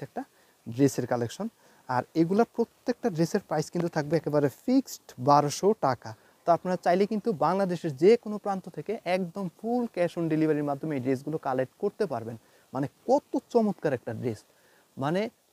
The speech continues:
লোভনীয় একটা ড্রেসের কালেকশন। আর এটার প্রত্যেকটা ড্রেস কিন্তু হিউজ পরিমাণ কিন্তু কাপড় দেয়া থাকবে, আপনারা চাইলে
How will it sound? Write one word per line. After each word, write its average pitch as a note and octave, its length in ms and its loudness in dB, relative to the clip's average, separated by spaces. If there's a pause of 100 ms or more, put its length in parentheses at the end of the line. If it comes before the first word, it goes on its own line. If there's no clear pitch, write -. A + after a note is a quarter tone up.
(120)
লোভনীয় A3+ 460 4
একটা - 180 -2
ড্রেসের C#3+ 320 -2
কালেকশন। B2+ 360 -6 (180)
আর C#3 160 0
এটার F#3 200 -2 (380)
প্রত্যেকটা - 540 -2
ড্রেস F3 260 4
কিন্তু G3+ 180 0 (540)
হিউজ G#3 240 4 (120)
পরিমাণ G3 340 2
কিন্তু E3+ 220 -6
কাপড় E3 300 0
দেয়া D3+ 180 8
থাকবে, B2+ 220 -4
আপনারা D3 240 -4
চাইলে D3+ 160 0